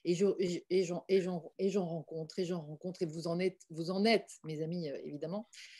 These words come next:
et vous en êtes, les amis du, <laughs> du, des e-days et tout ça, mais c'est ces gens qui ont fait pas de bruit du tout jusque-là,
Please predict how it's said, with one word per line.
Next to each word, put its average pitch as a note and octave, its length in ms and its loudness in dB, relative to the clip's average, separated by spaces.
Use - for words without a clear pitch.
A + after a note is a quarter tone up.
et D#3+ 100 -2
vous D#3+ 200 -4
en F#3 120 2
êtes, A3+ 280 4
les D#3 340 -2
amis E3 240 -2
du, D3+ 280 -8
<laughs> E3+ 440 -2
du, F#3 260 2
des F3+ 260 0
e-days G3 380 6
et D#3 80 0
tout F#3 120 -10
ça, A3 260 -2
mais D#3+ 300 -2
c'est - 180 -2
ces A3+ 240 4
gens C#4+ 440 6
qui B3+ 240 2
ont A#3+ 440 6
fait A#3+ 200 2
pas D4 180 4
de A#3 80 6
bruit B3+ 240 6
du A3 180 2
tout C4 200 0
jusque-là, G3+ 580 0